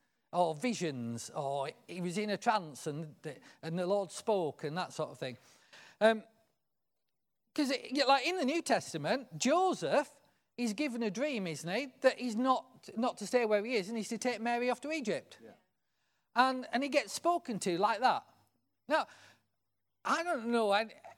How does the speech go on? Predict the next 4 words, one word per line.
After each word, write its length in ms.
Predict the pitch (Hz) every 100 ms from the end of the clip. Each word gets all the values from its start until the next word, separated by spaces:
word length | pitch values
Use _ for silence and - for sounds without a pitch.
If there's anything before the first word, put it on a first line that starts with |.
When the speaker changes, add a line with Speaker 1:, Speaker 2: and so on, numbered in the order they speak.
| _ _
Speaker 1:
that 480 | 175 156 226 254 202
many 320 | 202 196 180
people 680 | - 254 233 - 131 151 185 _ _ _ _ _ _
who 420 | 220 214 208 202